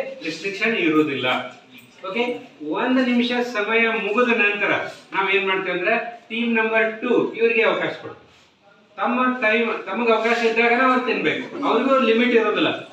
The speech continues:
ಅಷ್ಟೂನು ಇದ ಒಂದೇ team ತಿನ್ಬೋದು ಅಥವಾ ಸ್ವಲ್ಪನ ತಗೋಬಹುದು, ಅವ್ರ ಇಚ್ಛೆಗೆ ಬಿಟ್ಟದ್ದು.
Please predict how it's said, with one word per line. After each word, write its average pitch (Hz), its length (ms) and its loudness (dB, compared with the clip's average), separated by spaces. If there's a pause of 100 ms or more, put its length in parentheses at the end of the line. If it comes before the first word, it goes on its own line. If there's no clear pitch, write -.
(160)
ಅಷ್ಟೂನು 233 400 2 (380)
ಇದ 160 100 -2
ಒಂದೇ 220 300 2
team 226 300 -2
ತಿನ್ಬೋದು 226 680 -2 (200)
ಅಥವಾ 214 240 -2
ಸ್ವಲ್ಪನ 214 580 0 (140)
ತಗೋಬಹುದು, 220 540 0 (300)
ಅವ್ರ 240 200 4
ಇಚ್ಛೆಗೆ 202 320 -2
ಬಿಟ್ಟದ್ದು. 127 360 -8